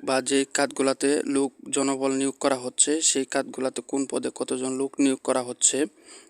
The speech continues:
এবং, আহ, সম্ভাব্য পরীক্ষা হবে এরকম কোন পদগুলোতে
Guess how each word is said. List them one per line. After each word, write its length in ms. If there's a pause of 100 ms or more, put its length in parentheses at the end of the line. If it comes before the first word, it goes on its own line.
এবং, 500
আহ, 360
সম্ভাব্য 540
পরীক্ষা 420
হবে 260
এরকম 440 (100)
কোন 200
পদগুলোতে 520